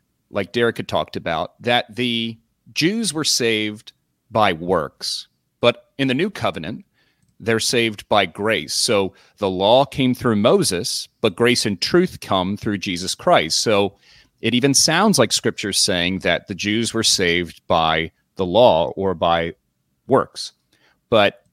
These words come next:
J G Voss, anticipating this misunderstanding, he asked the question in his book on the larger catechism, "What error concerning this question is common today? It's very common today to hold that the Jews were saved by works,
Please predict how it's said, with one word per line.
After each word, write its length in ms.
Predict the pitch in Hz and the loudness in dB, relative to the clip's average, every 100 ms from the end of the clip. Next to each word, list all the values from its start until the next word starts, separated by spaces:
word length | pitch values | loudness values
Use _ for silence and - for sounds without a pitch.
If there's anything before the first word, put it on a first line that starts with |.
| _ _ | _ _
J 120 | - 107 | 2 2
G 140 | 101 | 2
Voss, 400 | 85 156 147 - | 4 6 6 4
anticipating 680 | 92 - 160 135 127 120 107 | -4 -2 -2 0 0 0 0
this 160 | 107 | -2
misunderstanding, 760 | 113 104 98 90 - 127 123 92 | -2 -2 -2 -2 0 2 2 2
he 220 | 87 131 | 2 4
asked 240 | 113 107 - | 4 2 -2
the 60 | |
question 640 | - 90 87 - 85 98 117 _ _ _ | -2 0 0 0 -4 -4 -10 _ _ _
in 100 | - | -12
his 400 | - 104 101 - - _ | -2 -2 0 -4 -6 _
book 160 | 98 92 | -4 0
on 100 | 87 | -2
the 80 | 82 | 0
larger 300 | 95 110 101 | 2 2 0
catechism, 680 | 92 78 - 87 87 95 113 _ _ _ _ _ _ _ - | -2 -4 -4 -6 -4 -6 -8 _ _ _ _ _ _ _ -4
"What 220 | 101 139 | 0 2
error 220 | 127 135 | 2 0
concerning 460 | 127 120 - 117 107 | 0 -4 -2 -4 -2
this 160 | 104 - | -4 -2
question 460 | - 131 - 107 | 2 2 0 -4
is 100 | 98 | -4
common 280 | - 180 185 | -2 0 0
today? 440 | 95 85 82 117 - _ _ _ _ _ _ _ | 0 -2 -2 -4 -8 _ _ _ _ _ _ _
It's 160 | 110 101 | -4 -4
very 500 | 95 127 147 165 185 - | 2 4 6 4 0 -4
common 360 | - 160 165 | 2 2 2
today 420 | - 147 135 80 80 | 0 4 6 4 2
to 140 | 101 | -2
hold 300 | 90 113 131 | 4 4 4
that 100 | 131 | 4
the 80 | 127 | 2
Jews 340 | 95 104 104 | 2 2 2
were 80 | 113 | 0
saved 300 | - 90 87 | 0 0 0
by 140 | 87 | 0
works, 580 | 82 123 104 85 - - | 2 4 4 2 -8 -14